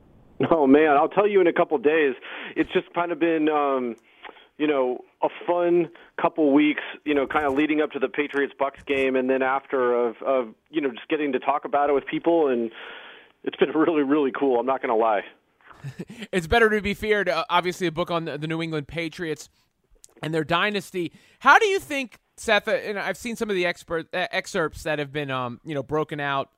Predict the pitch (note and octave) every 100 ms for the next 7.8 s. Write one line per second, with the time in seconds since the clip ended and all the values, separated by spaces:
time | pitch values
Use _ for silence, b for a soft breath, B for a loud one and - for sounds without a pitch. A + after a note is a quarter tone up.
0 | - C3+ C3 E3+ D3 C#3+ C#3 B2+ B2+ D#3
1 | D3 D#3 B2+ A#2 B2 - b b b -
2 | E4+ G4 F#4+ E4 C#4 G#3+ A3 G#3+ A3+ G#3
3 | F#3+ E3+ - G3 G3 E3+ D3 C3+ b b
4 | - A2+ G3+ A3 G#3+ - F#3+ - - E3
5 | - C#3 E3 D#3+ D3+ - - E3 D3 -
6 | C#3+ C#3+ C#3+ - C#3 - D#3+ D#3 D3 C3
7 | C3+ A#2+ C3 A#2+ A#2 A2 G2 D#2+